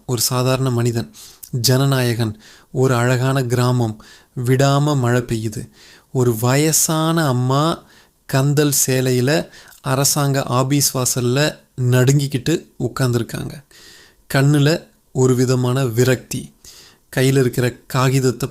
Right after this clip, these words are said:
பார்க்கறாங்க. பத்து வருஷமா அவங்க கொடுக்கிற மனு அது.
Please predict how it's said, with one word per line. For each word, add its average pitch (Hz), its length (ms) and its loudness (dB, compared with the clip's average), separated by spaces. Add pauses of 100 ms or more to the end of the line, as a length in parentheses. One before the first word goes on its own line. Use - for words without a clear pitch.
பார்க்கறாங்க. 120 600 -4 (380)
பத்து 135 480 0
வருஷமா 143 680 0
அவங்க 127 260 0
கொடுக்கிற 127 380 0
மனு 123 440 4
அது. 117 260 -4